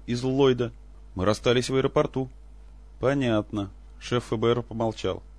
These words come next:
«Вы знаете о последних событиях в Нью-Йорке?» «Нет, сэр».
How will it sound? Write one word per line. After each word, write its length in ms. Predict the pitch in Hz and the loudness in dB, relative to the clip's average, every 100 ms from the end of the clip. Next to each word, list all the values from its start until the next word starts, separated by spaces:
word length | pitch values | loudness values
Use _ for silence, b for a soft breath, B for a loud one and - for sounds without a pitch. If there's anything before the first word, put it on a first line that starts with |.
| - b b b - - - - | -20 b b b -20 -20 -20 -6
«Вы 140 | 117 | -2
знаете 380 | 131 170 196 151 | 0 2 2 0
о 20 | |
последних 500 | 131 117 120 113 110 | 0 0 0 -2 -2
событиях 460 | - 110 107 104 101 | -2 -2 -2 -4 -6
в 40 | |
Нью-Йорке?» 480 | 110 107 98 - - - - - - | -4 -2 -2 -4 -14 -16 -20 -20 -6
«Нет, 240 | 87 107 | -2 -2
сэр». 240 | - 135 | 0 -2